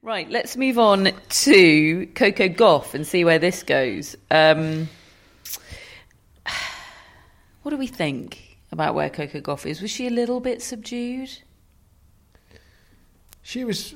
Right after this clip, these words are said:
Speaker 2: thoughtful in
Speaker 1: Hmm.
Speaker 2: there. She's,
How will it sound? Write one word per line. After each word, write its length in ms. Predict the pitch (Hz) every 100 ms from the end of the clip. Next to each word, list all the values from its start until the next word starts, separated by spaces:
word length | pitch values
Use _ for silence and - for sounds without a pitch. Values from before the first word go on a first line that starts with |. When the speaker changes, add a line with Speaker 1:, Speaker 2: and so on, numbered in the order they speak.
| -
Speaker 2:
thoughtful 680 | - 233 226 170 165 143 101 - - - _ _ _ 233 _ _ -
in 120 | 135
Speaker 1:
Hmm. 60 | 107
Speaker 2:
there. 520 | 101 95 95 104 -
She's, 540 | - 160 151 - -